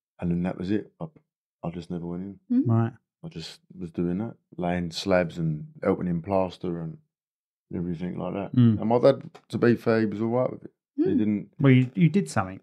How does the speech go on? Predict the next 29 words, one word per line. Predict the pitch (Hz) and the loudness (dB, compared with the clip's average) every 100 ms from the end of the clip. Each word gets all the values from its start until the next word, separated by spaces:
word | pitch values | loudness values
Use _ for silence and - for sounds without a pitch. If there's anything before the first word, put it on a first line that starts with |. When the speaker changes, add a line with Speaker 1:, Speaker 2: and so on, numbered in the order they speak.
| - | -8
Speaker 3:
you | 156 | -2
know | |
what | - | 4
Speaker 1:
Yeah, | 139 | 6
Speaker 3:
I | |
mean? | |
Speaker 1:
well, | 143 | 8
he | 143 | 8
rang | 143 139 | 6 6
me | 127 | 6
mum, | 131 127 | 6 6
he | 107 | 4
said, | - 104 | 4 4
like, | 101 | 4
"As | 104 | 4
long | 123 | 2
as | 117 | 2
he's | 104 | 0
doing | 98 104 90 | -2 -2 -4
something." | 113 101 87 _ _ _ _ - | -4 -6 -8 _ _ _ _ 0
Speaker 3:
Yeah. | 147 120 107 | 2 2 0
Speaker 2:
Yeah. | - 233 196 | 0 2 2
Speaker 3:
What, | - | 2
what | 208 202 | 2 4
year, | 185 175 170 | 4 4 2
what | 175 | 4
month | 180 151 131 | 6 6 2
you | |
born? | 113 104 98 | 0 -2 -4